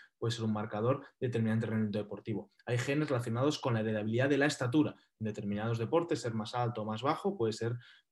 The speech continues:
eh, interesante. Por ejemplo, el baloncesto, a más alto en general, pues más, es más ventaja.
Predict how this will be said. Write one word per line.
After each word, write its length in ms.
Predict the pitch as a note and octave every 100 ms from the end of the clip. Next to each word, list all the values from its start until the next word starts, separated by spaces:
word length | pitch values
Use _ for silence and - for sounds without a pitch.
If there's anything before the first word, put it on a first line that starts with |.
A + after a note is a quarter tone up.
| _
eh, 140 | A#2+ A#2
interesante. 560 | A2+ A2+ A2 C#3 G#2
Por 100 | G2+
ejemplo, 200 | - G2+
el 60 | G2+
baloncesto, 600 | G2 G2+ G2 A#2 - D3+
a 60 | G2+
más 220 | G2 G2+
alto 200 | A2+ B2
en 80 | B2
general, 500 | - G2 G#2 C3 D3+ - - _
pues 140 | -
más, 140 | F#2+ G2
es 120 | -
más 140 | G#2+
ventaja. 400 | A2 G#2+ G#2+ -